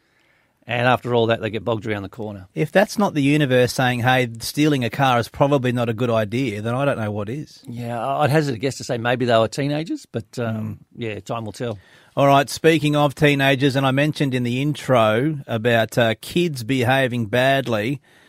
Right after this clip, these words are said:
Speaker 2: uh, it seems last Friday night there was one young person that it's alleged,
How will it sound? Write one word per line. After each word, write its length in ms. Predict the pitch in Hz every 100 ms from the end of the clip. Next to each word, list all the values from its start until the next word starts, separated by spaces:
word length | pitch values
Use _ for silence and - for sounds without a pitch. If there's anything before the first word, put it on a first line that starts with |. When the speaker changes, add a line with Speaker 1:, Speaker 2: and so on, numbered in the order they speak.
| - _
Speaker 2:
uh, 540 | - 120 117 117 117 117
it 160 | 117 -
seems 640 | - 139 131 123 110 -
last 440 | 123 127 135 135 -
Friday 460 | 135 131 120 113
night 360 | 110 131 131 120
there 140 | 120
was 220 | 113 107
one 320 | 113 139 165 165
young 340 | 120 104 104
person 540 | - 113 101 - 110 135
that 140 | 117
it's 180 | 117 -
alleged, 600 | 113 120 120 113 -